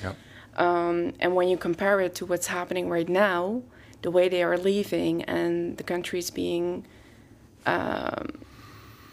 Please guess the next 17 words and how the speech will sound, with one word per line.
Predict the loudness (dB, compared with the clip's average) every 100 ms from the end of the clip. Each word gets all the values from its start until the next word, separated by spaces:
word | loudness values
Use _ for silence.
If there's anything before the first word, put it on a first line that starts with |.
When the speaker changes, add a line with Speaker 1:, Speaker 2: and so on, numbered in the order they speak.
| -20 -20 -20 -20 -20 -20 -20 -16 2
Speaker 2:
not | 2 4
handed | 4 6 6
over, | 6 6 6
but | 6 4 0
the | 0
country's | 2 2 -2 0
being | 2 4 2 -2
taken | 2 4 4 4
over | 4 4
by | 4 4
the |
Taliban, | 2 2 2 2 0 0 -2 -6 -16 -20 -20 -6
uh, | -2 -2 -2 -4 -8 -18 -20 -20 -20 -20 -6 0
I | 2
keep | 0 -4 -4
thinking | 0 0 2 2 2
about, | 4 2 2 2 2 0 -6